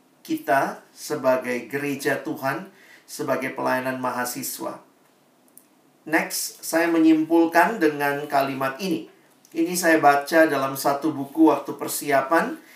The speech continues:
dituliskan, "Beritakanlah firman pada segala kesempatan,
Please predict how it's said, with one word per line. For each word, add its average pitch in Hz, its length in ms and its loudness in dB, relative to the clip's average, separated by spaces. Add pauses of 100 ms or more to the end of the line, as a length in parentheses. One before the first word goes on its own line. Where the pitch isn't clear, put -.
(240)
dituliskan, 175 880 2 (260)
"Beritakanlah 208 1000 4
firman 131 640 -2 (560)
pada 208 560 8
segala 170 720 6
kesempatan, 151 880 -2